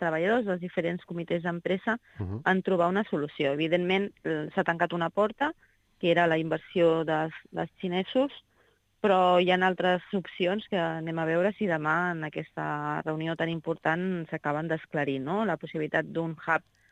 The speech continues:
Speaker 1: de mobilitat o fins i tot, mm, els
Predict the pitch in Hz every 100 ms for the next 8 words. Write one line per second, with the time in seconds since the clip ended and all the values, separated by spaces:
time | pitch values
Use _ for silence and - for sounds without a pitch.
0 | _ _ - 175 175 170 175 185 240 247
1 | 277 - _ _ _ - - 185 202 190
2 | 196 175 180 196 - 165 170 165 160 160
3 | 85 - _ - 156